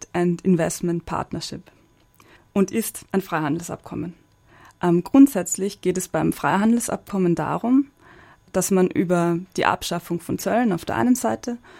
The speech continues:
und, ähm, über die Abschaffung von sogenannten nicht-tarifären Handelshemmnissen, ähm, den Handel, in dem Fall den Handel zwischen U S A und E U, erleichtern will.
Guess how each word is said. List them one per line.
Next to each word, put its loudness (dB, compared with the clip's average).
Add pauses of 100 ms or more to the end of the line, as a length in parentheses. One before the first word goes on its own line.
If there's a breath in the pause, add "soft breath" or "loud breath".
(420 loud breath)
und, 2
ähm, 0
über 0
die -2
Abschaffung -2
von 0
sogenannten 2
nicht-tarifären 0
Handelshemmnissen, 0 (800 loud breath)
ähm, 2
den 2
Handel, 2
in 4
dem 4
Fall 0
den 2
Handel 2
zwischen -4
U 0
S -4
A 2
und 0
E -2
U, -2 (320)
erleichtern -4
will. -12